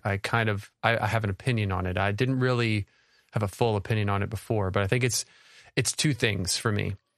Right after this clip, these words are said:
The first thing is that there is nothing in it that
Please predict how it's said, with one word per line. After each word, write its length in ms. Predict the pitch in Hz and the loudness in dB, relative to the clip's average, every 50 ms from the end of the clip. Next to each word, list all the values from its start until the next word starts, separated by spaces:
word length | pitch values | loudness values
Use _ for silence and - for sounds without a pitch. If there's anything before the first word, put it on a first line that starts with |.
| - - _ _ _ _ _ _ _ _ _ | -20 -20 _ _ _ _ _ _ _ _ _
The 80 | - 107 | -4 0
first 380 | - - 156 170 165 - - | 2 2 2 2 2 0 0
thing 400 | - 120 107 98 98 98 110 123 - _ _ _ _ _ - | 0 0 2 2 0 0 -2 -4 -8 _ _ _ _ _ 0
is 240 | 127 120 110 104 | 2 2 2 0
that 360 | 104 113 107 104 104 104 104 - _ _ _ _ _ - | 0 2 2 2 2 0 -2 -6 _ _ _ _ _ -6
there 360 | 127 107 104 127 123 120 120 | -2 0 0 2 2 2 2
is 140 | 117 110 101 | 2 2 2
nothing 680 | 113 113 120 120 131 135 143 135 - 170 160 156 151 - - | 0 2 2 2 2 2 0 0 0 0 0 0 0 -2 0
in 180 | 131 127 123 | 0 2 2
it 300 | 113 104 101 101 - - - _ _ - | 2 2 0 -2 -4 -8 -16 _ _ -10
that 400 | 127 110 117 110 107 107 110 | -4 -2 0 2 2 0 0